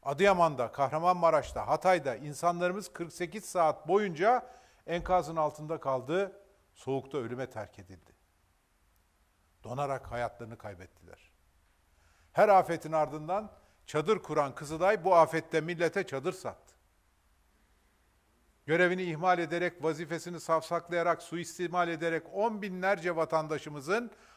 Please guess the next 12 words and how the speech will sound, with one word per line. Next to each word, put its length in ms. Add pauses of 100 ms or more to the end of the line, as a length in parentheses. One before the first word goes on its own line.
(140)
hayatını 540
kaybetmesine 760
yol 200
açan 500 (440)
bu 140
ucube 360
sistemin 720
başındaki 520
ne 60
yaptı? 420 (1500)
İstifa 460
edeceğine 640